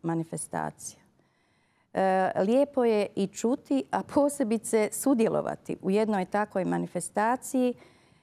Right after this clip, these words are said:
e, biti svjestan da si među najboljima.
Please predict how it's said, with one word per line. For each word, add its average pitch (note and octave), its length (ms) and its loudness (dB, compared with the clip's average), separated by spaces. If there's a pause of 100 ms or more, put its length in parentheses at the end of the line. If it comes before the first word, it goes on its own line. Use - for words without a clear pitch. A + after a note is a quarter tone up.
(140)
e, F#3+ 280 0 (100)
biti C#4+ 320 2
svjestan A#3+ 680 0
da G#3 160 2
si G#3 140 -4
među G#3 240 -2
najboljima. - 760 -4